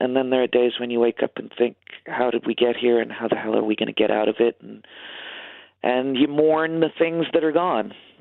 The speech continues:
So, you know, I would say I'll give myself a solid five out of ten. <laughs> How's that?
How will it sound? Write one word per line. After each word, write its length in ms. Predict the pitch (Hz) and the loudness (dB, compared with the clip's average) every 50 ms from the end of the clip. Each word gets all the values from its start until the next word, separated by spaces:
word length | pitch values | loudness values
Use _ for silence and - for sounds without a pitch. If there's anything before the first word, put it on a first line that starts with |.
| - - - | -6 -2 0
So, 300 | 131 131 127 127 131 - _ - | 2 2 2 2 0 -4 _ -8
you 160 | - - 165 | -4 -2 0
know, 240 | 156 139 131 139 139 - _ _ _ - | 0 0 0 -2 -4 -8 _ _ _ -12
I 80 | - - | -6 -2
would 160 | 135 147 143 - - | 0 0 0 0 2
say 60 | - - | 2 2
I'll 100 | - 156 | 2 2
give 160 | 151 - 190 | 0 0 0
myself 380 | 185 185 170 160 - - 160 147 - | 0 0 -2 0 0 0 0 0 -2
a 60 | 147 - - | -6 -4 -2
solid 300 | - 143 139 135 135 131 - - | 0 2 2 2 0 0 -2 -2
five 220 | 135 131 127 127 | 0 0 0 2
out 160 | 120 123 117 110 | 0 0 0 0
of 80 | - | -2
ten. 300 | - - 120 110 101 - - | -2 0 0 0 -2 -4 -6
<laughs> 60 | - - | -4 -2
How's 120 | 180 - - - - - | -2 -2 -4 -10 -8 -4
that? 320 | - 151 - - - - | -4 -4 -4 -4 -10 -10